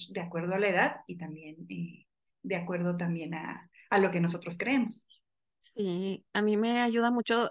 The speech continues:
Speaker 2: preguntarle a pastores, a líderes, a maestras, gente, amistades que sabes que leen y que dicen, "No, pues está bonito, pero la verdad no pierdas tu tiempo", o sea, y, y, y a veces pensamos, también he escuchado este, este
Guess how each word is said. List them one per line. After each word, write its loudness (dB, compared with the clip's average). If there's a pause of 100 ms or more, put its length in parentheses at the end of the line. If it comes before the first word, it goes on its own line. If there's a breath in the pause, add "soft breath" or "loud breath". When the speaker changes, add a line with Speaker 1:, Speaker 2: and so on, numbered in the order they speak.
Speaker 2:
preguntarle 4
a 2
pastores, 2
a 2
líderes, 2
a 0
maestras, 2 (500 loud breath)
gente, 6
amistades 6
que 0
sabes 4
que -2
leen 4 (360 loud breath)
y 0
que 4
dicen, 4
"No, 8
pues 4
está 6
bonito, 6
pero 2
la 4
verdad 4
no 2
pierdas 2
tu -6
tiempo", 2
o 0
sea, 0 (240)
y, 2
y, 2
y 4
a 10
veces 4
pensamos, 4
también 2
he 4
escuchado 4
este, 0 (380 loud breath)
este -2